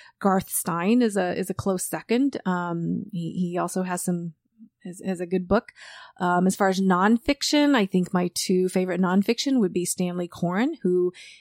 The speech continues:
is a psychology professor up in Canada, but has also done a lot of research on dogs. Um, I think one of the reasons I like his books so much is they're not so textbooky.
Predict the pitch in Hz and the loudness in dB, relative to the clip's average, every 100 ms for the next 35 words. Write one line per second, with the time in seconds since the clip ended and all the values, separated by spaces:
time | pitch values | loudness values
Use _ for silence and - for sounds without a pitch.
0 | - 180 180 185 180 185 180 226 285 202 | -6 -4 -2 -2 -2 -2 0 4 4 4
1 | 185 170 170 175 185 175 175 175 175 220 | 0 -4 -4 -4 -4 -4 -4 -6 -4 0
2 | 220 180 175 170 170 165 180 170 - 196 | 2 4 2 0 -2 -4 -6 -6 -4 -2
3 | 180 170 175 180 180 190 175 - 180 180 | 0 0 0 -4 -6 -2 -2 -2 -4 -4
4 | 175 170 170 170 160 160 190 - - - | -6 -6 -6 -4 -4 -4 -4 -6 -14 -20
5 | - _ - 175 170 170 165 180 175 170 | -20 _ -4 -2 -2 -4 -2 -2 0 -2
6 | 175 170 180 185 180 170 175 175 190 175 | -4 -4 0 0 0 0 -2 0 -2 -2
7 | 160 - 185 180 180 - 170 170 170 175 | -6 -2 -2 0 0 -2 -4 -4 -4 -4
8 | - 180 160 - - - 202 262 320 | -4 -4 -4 -6 -12 -6 -4 -2 -2